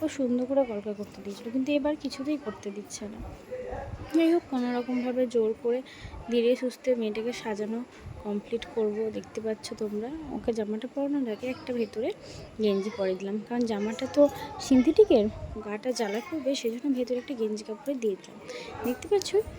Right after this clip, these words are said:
এদিকে মানুষ করা মানে ছোটোবেলায় সেই পুতুল খেলার মতন, সেই পুতুল ছেলেকে যেমন স্নান করাতাম, জামা পরাতাম, এখন বাস্তবে সেই জিনিসটা করছি। মেয়েরা ছোটো থেকেই যে সংসারী, সেটা এখন বড় হওয়ার পর ভালোভাবেই বুঝতে পারছি। ছোটোতে পুতুল নিয়ে সংসার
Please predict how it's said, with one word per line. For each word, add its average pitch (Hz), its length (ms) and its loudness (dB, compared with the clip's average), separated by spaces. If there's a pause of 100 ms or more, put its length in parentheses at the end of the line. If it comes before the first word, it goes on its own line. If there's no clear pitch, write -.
(160)
এদিকে 294 340 2 (100)
মানুষ 226 340 0
করা 339 200 2
মানে 262 200 2
ছোটোবেলায় 302 460 -2
সেই 370 220 0
পুতুল 285 260 -2
খেলার 269 340 2
মতন, 190 300 -2 (420)
সেই 277 200 8
পুতুল 302 540 6
ছেলেকে 277 420 6
যেমন 277 360 4 (360)
স্নান 254 300 2
করাতাম, 254 460 4
জামা 233 320 2
পরাতাম, 269 500 0
এখন 254 260 2
বাস্তবে 220 440 -2
সেই 226 180 0
জিনিসটা 202 400 -6
করছি। 196 300 -8 (100)
মেয়েরা 233 320 4
ছোটো 233 300 -2
থেকেই 277 260 -2
যে 320 120 0
সংসারী, 269 540 -2 (420)
সেটা 247 260 0
এখন 262 300 2
বড় 208 200 0
হওয়ার 262 240 0
পর 233 160 -2 (140)
ভালোভাবেই 214 420 4
বুঝতে 208 420 -4
পারছি। 202 380 -8 (380)
ছোটোতে 233 420 2
পুতুল 240 320 -4
নিয়ে 294 260 8
সংসার 359 400 6